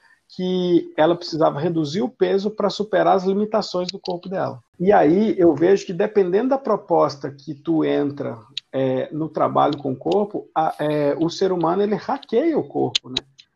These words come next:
Ele tem que fazer o corpo funcionar num lugar que talvez, pra quem tem uma vida que, que não, não usa do corpo dessa maneira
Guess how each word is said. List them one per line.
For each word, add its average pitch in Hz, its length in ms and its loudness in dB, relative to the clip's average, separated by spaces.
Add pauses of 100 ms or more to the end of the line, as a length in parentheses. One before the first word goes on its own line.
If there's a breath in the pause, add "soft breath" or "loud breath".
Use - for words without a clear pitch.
(140)
Ele 151 180 -2
tem 180 160 -4
que - 80 -16
fazer 185 200 2
o 180 80 2
corpo 190 300 2 (180)
funcionar 175 580 -2
num 202 260 4
lugar 175 600 2 (460)
que 185 140 -6
talvez, 180 920 0 (200)
pra 175 180 -2
quem 196 220 -4
tem 185 140 -4
uma 160 240 -6
vida 135 300 -6
que, 135 300 -8 (200)
que 135 320 -2 (140)
não, 175 340 2
não 160 720 -2
usa 180 280 0
do 160 120 -4
corpo 139 360 -4
dessa 139 280 -4
maneira 131 640 0